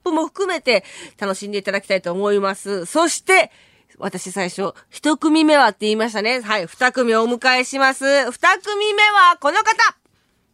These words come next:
パイパイデカミ改め、デカミちゃん。はい。はい、ただのお友達です。<laughs> デカミちゃん。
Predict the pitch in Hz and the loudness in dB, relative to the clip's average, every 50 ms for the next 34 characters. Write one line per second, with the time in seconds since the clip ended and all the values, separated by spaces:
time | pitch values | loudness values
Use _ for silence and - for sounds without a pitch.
0 | _ _ _ _ _ - - 403 494 - - 539 508 466 392 392 403 403 - - | _ _ _ _ _ 0 2 2 2 4 4 4 4 4 4 2 0 2 2 2
1 | 359 381 - - 403 349 359 339 339 320 311 302 277 - - - - - 240 262 | 2 2 2 2 4 4 4 4 2 2 2 2 0 0 -4 -8 -10 -4 0 0
2 | 254 - - 320 403 480 554 - - - 554 494 508 539 554 - - - - - | 0 2 2 2 2 4 2 0 0 2 4 4 4 4 2 0 -4 -6 -8 -10
3 | - - - - - - - - - - - - - - - - _ - 247 254 | -12 -12 -14 -16 -16 -18 -20 -20 -20 -20 -20 -20 -20 -20 -20 -20 _ -4 -2 -2
4 | - _ 202 - - _ _ _ _ _ _ _ _ - _ - - 440 453 466 | -2 _ -12 -14 -14 _ _ _ _ _ _ _ _ -20 _ -16 -10 -8 -6 -4
5 | 466 466 453 440 - - 381 370 349 339 330 320 147 277 277 - _ _ _ _ | -4 -4 -4 -4 -4 -4 -6 -6 -8 -8 -10 -12 -14 -16 -20 -20 _ _ _ _
6 | _ _ - 254 - - - - 240 - 226 254 226 208 190 202 185 196 202 208 | _ _ -6 -6 -6 -4 -2 2 4 4 4 4 2 2 0 0 -2 -2 0 0
7 | 220 214 196 - 202 240 196 196 196 - - 190 190 - - - - - - - | 0 0 -2 -2 -2 -2 -2 -2 -4 -6 -10 -10 -12 -12 -14 -14 -14 -16 -16 -16
8 | - - - - - - - - - - - _ _ _ _ - - - - - | -14 -14 -14 -14 -18 -20 -20 -20 -20 -20 -20 _ _ _ _ -20 -20 -20 -20 -20
9 | - - _ _ - 214 208 226 220 214 190 208 175 196 196 185 170 87 | -20 -20 _ _ -8 -4 -2 0 0 0 0 0 0 0 -2 -2 -4 -8